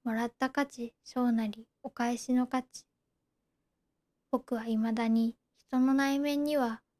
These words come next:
この物々交換の習慣が生き残っていると考えています。だから仕事をしていても、いただいた対価以上の価値を提供しようと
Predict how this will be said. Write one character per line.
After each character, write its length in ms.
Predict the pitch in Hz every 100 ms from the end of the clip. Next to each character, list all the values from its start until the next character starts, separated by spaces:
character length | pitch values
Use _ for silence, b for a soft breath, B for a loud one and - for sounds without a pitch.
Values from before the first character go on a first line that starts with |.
| _
こ 60 | 233
の 140 | 233
物 240 | 240 262
々 120 | 277 285
交 180 | - 311 330 302
換 240 | 247 240 220
の 100 | 208
習 260 | - 220
慣 320 | 220 226 220
が 200 | 220 226 - _ _ _ -
生 60 |
き 40 | 240
残 260 | 247 269
っ 40 | 269
て 220 | _ 233
い 80 | 226
る 160 | 262
と 140 | 269 262
考 140 | 226 220 226
え 160 | 247
て 100 | 240
い 160 | 214 214
ま 240 | 214 220
す。 160 | - - _ _ _ _ _ _ _ _ _ _ _ _ _ -
だ 80 | 233
か 160 | 226
ら 240 | 220 226 - -
仕 100 | -
事 320 | 247 247 269
を 120 | 269
し 40 | 269
て 220 | - 277
い 60 | 277
て 160 | 285
も、 220 | 269 226 - _ _ _ -
い 80 |
た 160 | 220 262
だ 160 | 277 277
い 80 |
た 180 | 277 285
対 240 | 285 302 285
価 200 | 240 247
以 120 | 277
上 220 | 269 240
の 120 | 226
価 160 | - 254
値 160 | -
を 120 | 220 214
提 260 | 226 226
供 240 | 233 269 262
し 160 | -
よ 180 | 285 269
う 40 |
と 240 | 247 220